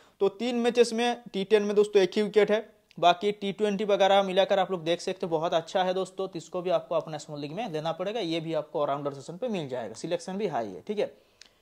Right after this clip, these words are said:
फिर आपको मिल जाएगा एन एम सी, दो मैच में दोस्तों दो विकेट, उनमें से एक ही मैच में दो विकेट मिला था,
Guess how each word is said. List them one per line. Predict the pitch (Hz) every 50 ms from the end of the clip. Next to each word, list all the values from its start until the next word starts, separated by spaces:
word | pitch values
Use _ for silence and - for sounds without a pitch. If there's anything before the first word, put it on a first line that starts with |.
| _ _ _ _ _ _ _ _ _ _ _ _ _ _ _ _ _ _ _ _
फिर | 240 254 262
आपको | 254 247 - 247
मिल | 226 233 226
जाएगा | 208 226 226 220 226 240 - - - 190
एन | 196 208 202
एम | 190 185 175
सी, | - - 214 269 339 - _ _ _ _ _ _ _ _ _ _ _ _ _ _ _ - - -
दो | 175 143 185 190 226 233
मैच | 226 226 226 226
में | 220 220
दोस्तों | 220 220 220 220 196 151
दो | 170 180 196
विकेट, | 208 208 208 220 220 220
उनमें | 196 165 170 180 180
से | - 208
एक | 208 180 170 - -
ही | 196
मैच | 196 196 - -
में | 202 170
दो | 175 180
विकेट | 180 180 196 180 190
मिला | 185 180 190 185
था, | - 220